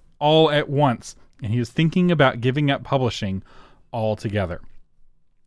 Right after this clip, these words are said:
As I did research for this episode, I found that this story was all too common.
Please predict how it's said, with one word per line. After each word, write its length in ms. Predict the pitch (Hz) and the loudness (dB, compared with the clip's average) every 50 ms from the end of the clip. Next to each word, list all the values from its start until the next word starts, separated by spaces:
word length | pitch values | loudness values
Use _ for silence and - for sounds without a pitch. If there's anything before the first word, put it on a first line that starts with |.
| - 135 | -6 -4
As 120 | 139 131 | 0 2
I 120 | 170 180 180 | 4 4 4
did 180 | 196 202 175 | 4 2 4
research 420 | 147 147 147 147 - 123 107 - - | 4 4 2 4 2 -2 -2 -2 -6
for 140 | - 120 | -8 -6
this 220 | 101 107 95 - - | -4 -4 -6 -4 -6
episode, 460 | 120 95 - 110 - - 92 92 - | -6 -6 -6 -6 -6 -4 -6 -4 -4
I 80 | 104 110 | -6 -8
found 360 | - - 160 160 180 196 196 185 | -2 0 2 4 6 6 6 4
that 100 | 165 - | 4 2
this 140 | 147 123 | -2 -4
story 420 | - - 143 120 113 107 104 107 - - - - - - - - | -2 -2 0 2 2 2 0 -2 -4 -8 -16 -20 -20 -18 -6 0
was 220 | 120 120 113 - - - | 0 0 0 -2 -6 -4
all 380 | - 131 135 139 139 139 139 139 | 2 4 6 8 8 8 8 6
too 520 | - - - - 131 117 113 113 110 104 - | 2 -2 -4 -2 0 2 2 2 0 -2 -6
common. 480 | - - - 117 110 101 87 78 - | -10 -8 -4 -2 -2 -2 -4 -6 -12